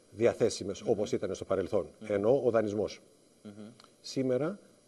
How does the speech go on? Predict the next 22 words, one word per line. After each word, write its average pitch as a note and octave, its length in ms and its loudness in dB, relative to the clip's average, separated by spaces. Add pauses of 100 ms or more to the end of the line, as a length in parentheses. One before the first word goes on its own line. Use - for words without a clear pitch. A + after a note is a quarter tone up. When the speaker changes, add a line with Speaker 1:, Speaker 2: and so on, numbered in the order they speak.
(180)
Speaker 1:
διεθνώς A#2 680 4 (300)
και - 80 -4
στην A2+ 160 -6
Ελλάδα A2 440 2 (180)
και B2 100 -4
για G#2 140 0
λόγους A#2+ 260 2
έλλειψης A#2 260 -2
ρευστότητας - 640 -2 (100)
ένας A2+ 280 2
λόγος G#2 260 2
παραπάνω, B2+ 520 -4 (480)
πρέπει F3 220 2
να D3 120 2
δει D#3+ 80 2
κανένας D#3 400 0
τις C3 140 -2
νέες C#3+ 180 4
μορφές G#2+ 320 0
χρηματοδότησης G#2 600 -2
που B2 220 -2
είναι E3 380 2